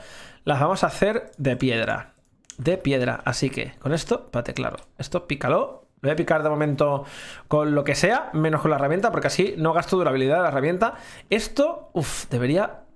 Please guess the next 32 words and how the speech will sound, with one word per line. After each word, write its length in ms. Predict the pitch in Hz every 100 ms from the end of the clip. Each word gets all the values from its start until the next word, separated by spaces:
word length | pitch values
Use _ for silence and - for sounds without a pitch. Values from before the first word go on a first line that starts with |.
| - - - - _ -
claro, 240 | 147 113
debería 220 | 123 -
hacer 180 | 220 254
esto. 480 | 240 - - - - _
Es 100 | -
que, 140 | -
que 100 | 143 123
se 120 | 123
va 60 |
a 20 | 143
mover. 460 | 185 143 143 - _ -
Me 100 | 127
lo 40 |
voy 40 | 151
a 60 |
cargar, 400 | 180 135 143 120
¿no? 140 | 165 240
Me 80 |
lo 40 | 120
voy 80 | 117
a 120 | -
cargar, 460 | 120 113 110 95
sí, 140 | - -
me 140 | -
lo 0 |
voy 80 | -
a 20 |
cargar. 280 | - 55 -
Venga, 200 | 151 101
con 140 | - 151
el 100 | 151
pico. 260 | 185 -